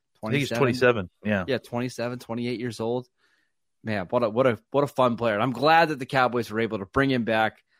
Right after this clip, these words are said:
Speaker 2: on a nice deal, uh, and that he's part of this defense. Just a really good player. Uh, who's number four?
Speaker 1: Number four i-, i-, is Odigizua, uh, Osa Odigizua. I, here's the thing. I, I think, again,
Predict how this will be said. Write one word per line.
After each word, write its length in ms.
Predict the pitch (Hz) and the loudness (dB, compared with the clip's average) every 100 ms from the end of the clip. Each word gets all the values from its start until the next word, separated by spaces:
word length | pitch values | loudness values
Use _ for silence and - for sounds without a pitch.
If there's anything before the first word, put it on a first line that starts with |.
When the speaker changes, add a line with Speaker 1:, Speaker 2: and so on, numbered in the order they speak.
| _ - | _ -12
Speaker 2:
on 140 | 101 | -8
a 60 | 95 | -4
nice 360 | 98 120 117 | 0 0 -2
deal, 500 | - 110 104 101 101 - | -6 -2 -2 -4 -8 -10
uh, 220 | 101 98 95 | -6 -6 -6
and 140 | 101 | -8
that 80 | 101 | -8
he's 160 | 113 | -8
part 140 | - 131 | -2 -2
of 40 | |
this 120 | 120 - | -2 -6
defense. 380 | 127 101 87 | -8 -8 -12
Just 180 | - - | -14 -16
a 80 | 101 | -16
really 260 | 92 98 101 | -14 -14 -10
good 160 | 101 | -10
player. 240 | - 95 - _ | -6 -8 -8 _
Uh, 140 | 117 117 | 0 2
who's 160 | 143 | 2
number 180 | 147 151 | 2 0
four? 280 | - 107 - _ _ _ _ _ _ - - - - - - - - - | 0 -4 -4 _ _ _ _ _ _ -18 -18 -20 -20 -20 -20 -20 -8 2
Speaker 1:
Number 200 | 175 185 | 6 6
four 500 | 185 208 190 160 - - | 6 8 8 6 0 0
i-, 80 | |
i-, 40 | 156 | 0
is 500 | - 151 156 147 127 | 4 4 4 2 4
Odigizua, 880 | 160 147 147 131 127 117 127 98 90 - - | 2 4 0 -4 -6 0 2 2 -2 -8 2
uh, 240 | 139 127 | 6 8
Osa 220 | 131 135 131 | 6 6 4
Odigizua. 640 | 120 113 113 110 107 104 | 2 -2 -4 -2 0 2
I, 240 | 143 156 147 | -2 -4 2
here's 240 | 185 175 | 4 4
the 80 | 151 | 0
thing. 320 | - 98 101 _ | -6 -6 -8 _
I, 140 | 139 - | -4 -2
I 140 | - 143 | -2 -2
think, 300 | 170 156 - | -2 -4 -6
again, 300 | 127 160 | -4 -4